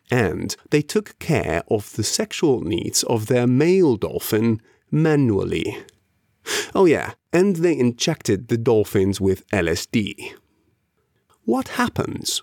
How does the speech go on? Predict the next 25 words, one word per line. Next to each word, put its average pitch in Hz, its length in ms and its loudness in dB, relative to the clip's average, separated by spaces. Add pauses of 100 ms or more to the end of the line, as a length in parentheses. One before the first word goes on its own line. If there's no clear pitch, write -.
when 185 200 4
you 196 120 0
teach - 420 -4
dolphins 180 640 0
English - 640 -2
and 127 300 2
inject 147 500 0
them 135 260 2
with 131 240 2
L 160 140 4
S 156 180 0
D? - 400 -2 (840)
Nothing. - 640 -2 (500)
Their 220 240 4
metabolisms 92 1040 0
and 92 260 0
brains 151 640 4 (100)
do 202 100 2
not 190 320 0
react 156 540 0
at 151 160 -2 (140)
all 117 380 2
to - 120 -4
the - 80 -6
psychedelic, - 800 -6